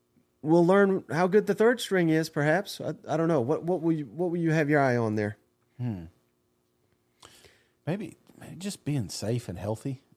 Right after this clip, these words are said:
Speaker 2: you
Speaker 1: And
Speaker 2: know?
Speaker 1: not being, not overlooking 'em.
Speaker 2: Yeah.
Speaker 1: 'Cause it's U T Martin. You know, if it was, like, Troy,
Speaker 2: Or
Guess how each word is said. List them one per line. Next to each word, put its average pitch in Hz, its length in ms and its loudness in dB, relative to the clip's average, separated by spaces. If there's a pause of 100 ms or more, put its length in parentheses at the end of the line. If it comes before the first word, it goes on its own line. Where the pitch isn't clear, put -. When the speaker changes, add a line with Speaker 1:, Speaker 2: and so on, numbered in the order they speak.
Speaker 2:
you 123 120 -2
Speaker 1:
And 160 120 4
Speaker 2:
know? 214 80 6
Speaker 1:
not 247 100 2
being, 240 340 2
not 226 240 0 (220)
overlooking 139 500 2
'em. 87 120 -8 (260)
Speaker 2:
Yeah. 165 320 -2
Speaker 1:
'Cause 226 140 -2
it's 226 140 -6
U 247 140 0
T 240 180 -2
Martin. 131 500 0
You 139 120 -4
know, 196 100 2
if 180 240 -2
it 254 100 0
was, 208 180 0
like, 147 300 0 (560)
Troy, 123 580 2 (680)
Speaker 2:
Or 156 240 -2